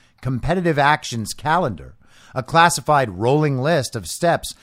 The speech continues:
the Biden administration has planned related to China, have alarmed some U S government officials and revealed a divide between those in the U S government pushing for tougher action against China and others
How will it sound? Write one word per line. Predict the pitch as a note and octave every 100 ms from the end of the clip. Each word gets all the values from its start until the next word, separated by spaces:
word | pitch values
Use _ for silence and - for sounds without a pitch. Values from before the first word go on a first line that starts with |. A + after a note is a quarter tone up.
| - _
the | G2
Biden | E2 D#3 F#3
administration | A#2+ A#2+ A2 - B2 A2+ A2+
has | G#2
planned | - D3 E3 A#2 F#2
related | G2+ A2+ D#3 G2+
to | F2+
China, | - D3 C3+ C2 - _ _ - -
have | F3 F3+
alarmed | E3+ G#3 G#3+ -
some | E3 C#3+
U | C3 D#3
S | D3+
government | - C#3+ C3 C3
officials | A#2+ - F3+ - G2 G2+ - - -
and | D3 D3+
revealed | B2 F#3 A3 G3
a |
divide | F3+ E3+ B2+ F3 B2 E2 - - -
between | B2 C3+ C3+ G#2
those | C#3 G3 E3+
in | D#3
the |
U | G#2+ A2+ F3
S | F3 -
government | D3 E3 A#2 G#2+ -
pushing | D3+ D#3 E3
for | - G2+
tougher | - - F3 G3+ F3+
action | D3 - C#3+
against | A2+ A2+ - -
China | F#3 F#3 G2+ F2 - - -
and | D#3 D3+
others | G3+ G#3+ C#3+ C3